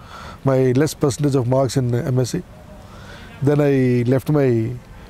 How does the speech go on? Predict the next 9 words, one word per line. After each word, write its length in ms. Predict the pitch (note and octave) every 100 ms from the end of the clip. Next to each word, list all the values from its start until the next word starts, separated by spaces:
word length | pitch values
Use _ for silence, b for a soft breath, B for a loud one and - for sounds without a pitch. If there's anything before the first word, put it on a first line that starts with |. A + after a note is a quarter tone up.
| -
P 160 | D3+ C3+
H 220 | C#3 C3+
D 140 | C#3
in, 140 | B2+ A2
uh, 260 | G#2+ A2 A#2+ - B B B -
Delhi 220 | C3 C3
University 280 | C3+ C3 A#2
South 220 | A2 A#2+
Campus 480 | - A#2+ F3 F3+ -